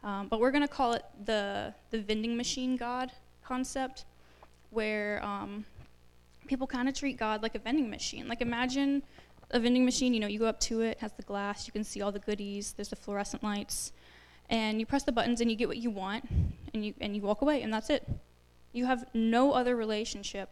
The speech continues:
with that vending machine than getting what you want. And sometimes we treat God like that, like we should just be able to walk up to him, ask for what we want, and then get it. And then when we don't get it,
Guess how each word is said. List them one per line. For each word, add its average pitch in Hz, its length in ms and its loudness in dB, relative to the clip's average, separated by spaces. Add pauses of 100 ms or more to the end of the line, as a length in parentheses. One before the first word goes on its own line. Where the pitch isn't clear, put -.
with 208 160 -6
that 208 180 2
vending 202 240 -6
machine 196 480 -10 (280)
than 214 120 -2
getting 202 260 -4
what 196 140 -6
you 196 120 -6
want. - 420 -12 (240)
And 247 100 -6
sometimes 320 300 2
we 269 100 2
treat 285 260 -2
God 233 220 -2
like - 200 -6
that, 202 160 -6
like 220 100 -6
we 233 100 -4
should - 80 -2
just 233 140 -4
be 240 60 -2
able 220 80 0
to 208 100 -2
walk 220 160 -4
up 214 160 -4
to 214 160 -8
him, 208 160 -10 (300)
ask 226 240 -2
for 233 80 -8
what 220 100 -4
we 220 80 -4
want, 208 260 -6
and 220 160 -2
then 214 100 -2
get 208 200 -2
it. 196 180 -6 (720)
And 240 160 4
then 240 140 4
when 233 100 2
we 220 100 0
don't 233 300 4
get 214 140 0
it, 196 300 -4